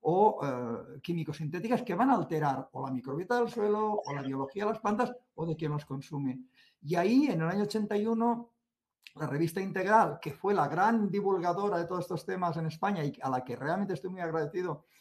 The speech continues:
porque eso, el grupo de médicos, esa cooperativa que se inició con la revista Integral en los ochenta, finales de noven-, de los setenta, ochenta, fue el, nos abrió muchas conciencias, nos aportó mucha información, nos descubrió un mundo que desconocíamos.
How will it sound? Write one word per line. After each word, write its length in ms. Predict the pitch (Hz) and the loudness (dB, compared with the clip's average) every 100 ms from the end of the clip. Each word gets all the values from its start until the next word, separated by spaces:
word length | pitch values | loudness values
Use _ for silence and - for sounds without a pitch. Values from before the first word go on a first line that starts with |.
| _ - | _ -8
porque 280 | 139 - | -6 -4
eso, 220 | 147 180 175 | -4 -2 0
el 80 | |
grupo 300 | 160 175 170 | 2 0 2
de 140 | 165 165 | 2 2
médicos, 500 | 170 170 170 170 160 | 0 0 0 2 -2
esa 160 | 165 | -2
cooperativa 560 | - 165 165 147 165 170 | -2 -2 0 0 2 2
que 80 | 160 | 0
se 60 | 165 | -2
inició 260 | 160 180 | -4 -2
con 100 | 156 | -2
la 60 | 147 | 0
revista 240 | 156 156 | 0 -2
Integral 420 | 160 156 151 160 160 - _ _ | -2 0 2 0 0 -10 _ _
en 120 | 160 | -2
los 100 | 160 | 0
ochenta, 420 | 151 175 190 151 | 2 0 -2 -2
finales 300 | 131 139 156 | -2 0 0
de 40 | 156 | 0
noven-, 320 | 165 165 160 | -2 -2 -6
de 220 | 143 151 | -4 0
los 140 | 156 156 | 0 -2
setenta, 420 | 160 165 139 127 | -2 -2 -2 -2
ochenta, 580 | - 135 185 175 - - - _ _ | -4 -6 -4 -2 -2 -4 -10 _ _
fue 420 | - 180 175 - | -2 2 0 -2
el, 180 | 139 143 139 | -4 -2 -4
nos 240 | 135 151 147 | -4 -4 -2
abrió 280 | 139 165 190 | 0 2 2
muchas 300 | 196 175 - | 2 -2 -4
conciencias, 580 | 165 156 190 202 175 | -4 -2 0 0 0
nos 160 | 147 135 | -2 -2
aportó 380 | 143 143 139 160 | -2 -2 0 -2
mucha 160 | 180 | 0
información, 640 | 180 165 180 175 180 196 160 | -4 -4 -2 -2 0 -2 -2
nos 200 | 139 - | -2 -4
descubrió 480 | 135 - 135 135 175 | -8 -6 -2 2 2
un 120 | 180 | 2
mundo 280 | 196 196 160 | 2 2 2
que 180 | 135 139 | 0 -2
desconocíamos. 720 | 139 151 151 180 196 208 | -2 -4 -2 -2 0 0